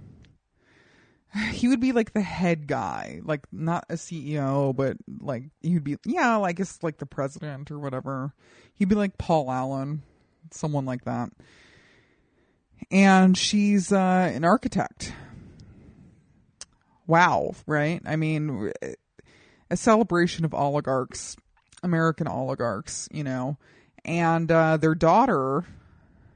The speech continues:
the daughter of the couple, she wants to go to Antarctica. <sighs> Oh, it's so bad. Uh, this whole movie was bad.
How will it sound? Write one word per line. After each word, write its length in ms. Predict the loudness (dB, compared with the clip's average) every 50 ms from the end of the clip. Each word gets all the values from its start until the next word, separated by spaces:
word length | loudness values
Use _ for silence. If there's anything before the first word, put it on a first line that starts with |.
| _ _ _ _ _ _ _
the 80 | -8 -6
daughter 560 | -2 0 0 0 0 0 -2 -4 -4 -6 -8 -10 -10
of 140 | -12 -12 -10
the 80 | -12 -10
couple, 540 | -8 -6 -8 -6 -4 -4 -4 -4 -4 -8 -10 _ _ _ _ _ _ _ _ _ _ _ _ _ _ _ -18
she 180 | -12 -6 -6
wants 320 | -4 -2 -2 -4 -4 -8 -8
to 80 | -8 -4
go 300 | -2 -2 -2 -2 -2 -4
to 460 | -6 -6 -6 -4 -4 -4 -4 -6 -6 -8 -10 -8
Antarctica. 760 | -6 -6 -4 -4 -4 -6 -6 -10 -14 -12 -8 -8 -6 -6 -6 -8 -10
<sighs> 40 | -16 _ _ _ _ _ _ _ _ _ _ _ _ _ _ _ _ _ _ _ _ _ -20 -20 _ _ _ -20 -20 -20 -20 -20 _ _ _ _ _ _ _ _ _ _ _ _ _ _ _ _ _ 2 6
Oh, 600 | 10 12 12 12 12 10 8 6 2 0 -4 -8 -8 -10 -12 -14
it's 140 | -16 -16 -8
so 220 | 0 2 2 2
bad. 320 | 2 0 -4 -4 -4 -6 -6 _ 4
Uh, 540 | 6 6 8 8 8 6 6 4 2 2 0
this 200 | -4 -6 -2 4
whole 140 | 4 6
movie 240 | 6 6 6 4 2
was 220 | 0 0 -2 -2 -2
bad. 600 | -4 -4 -2 -2 -2 -2 -2 -2 -2 -4 -6